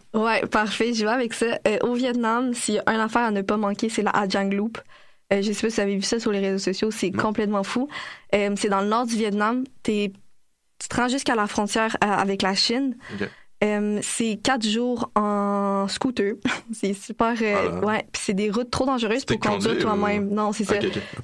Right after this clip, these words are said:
Speaker 1: C'est comme,
Speaker 2: <laughs>
Speaker 1: non, mais oui,
Speaker 2: Je t'avais
Speaker 1: c'est
Speaker 2: trouvé.
Speaker 1: exact. Mais c'est des routes, là, t'sais, t'es sur le bord d'une falaise et d'un bord et de l'autre. C'est des vues à couper le souffle. C'est
Speaker 2: Mhm.
Speaker 1: complètement magnifique. Euh, puis c'est ça, tu fais ça avec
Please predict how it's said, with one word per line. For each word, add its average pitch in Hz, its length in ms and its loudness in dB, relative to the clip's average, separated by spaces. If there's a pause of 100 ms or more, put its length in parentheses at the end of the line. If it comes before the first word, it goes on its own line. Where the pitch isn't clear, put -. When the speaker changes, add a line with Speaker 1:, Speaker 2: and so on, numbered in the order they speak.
Speaker 1:
C'est 220 120 0
comme, 214 240 0 (140)
Speaker 2:
<laughs> - 120 -16
Speaker 1:
non, 233 140 2
mais 220 160 2
oui, 226 100 0
Speaker 2:
Je 240 60 -4
t'avais 202 140 0
Speaker 1:
c'est 262 60 2
Speaker 2:
trouvé. 233 200 2
Speaker 1:
exact. - 240 -4 (200)
Mais 214 140 0
c'est 220 160 0
des 202 160 2
routes, 240 160 0
là, 233 100 2
t'sais, 226 200 -2 (160)
t'es 214 100 -2
sur 196 180 0
le 196 80 2
bord 214 160 2
d'une 220 140 0
falaise 214 380 2
et 233 80 2
d'un 208 160 0
bord 208 240 2
et 208 100 2
de 190 100 0
l'autre. 196 380 0 (160)
C'est - 220 -2
des 196 400 0 (340)
vues 202 340 0
à 196 140 2
couper - 300 -2
le 202 80 0
souffle. 240 240 -2
C'est 196 240 -2
Speaker 2:
Mhm. 202 120 -10
Speaker 1:
complètement 214 480 0
magnifique. 196 600 -2 (400)
Euh, 190 460 2
puis - 120 -4
c'est 214 80 -2
ça, 214 120 2
tu - 100 -6
fais 208 80 2
ça 220 120 0
avec 202 220 0